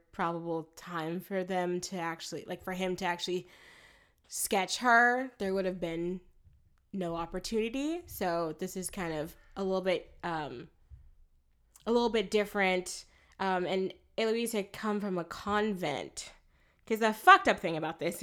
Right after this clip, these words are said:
<laughs> is, is that originally she was in a convent and her sister was gonna get married to this guy who was from, like, Milan or somewhere. Um, probably some sort of arrangement.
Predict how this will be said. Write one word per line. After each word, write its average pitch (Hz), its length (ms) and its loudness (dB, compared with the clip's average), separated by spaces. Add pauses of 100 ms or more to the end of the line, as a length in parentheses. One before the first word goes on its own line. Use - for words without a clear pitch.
(120)
<laughs> - 120 -18
is, - 380 -4 (440)
is 247 240 2
that 185 380 4 (100)
originally 220 680 6 (1040)
she 294 420 0
was 330 160 2
in 294 100 2
a 285 60 2
convent 175 560 -2 (140)
and 185 100 0
her 180 100 -2
sister 180 800 0
was 196 180 -4
gonna 185 120 -2
get 185 140 -2
married 165 440 -2
to 196 140 -6
this 165 180 -8
guy - 460 -2 (100)
who 208 120 -4
was 180 140 0
from, 190 140 -2
like, 175 180 -2
Milan 165 380 0
or 180 60 -2
somewhere. 165 440 -6 (720)
Um, 202 420 8
probably 277 280 4
some 294 180 4
sort 240 220 2
of 226 60 4
arrangement. 190 1040 4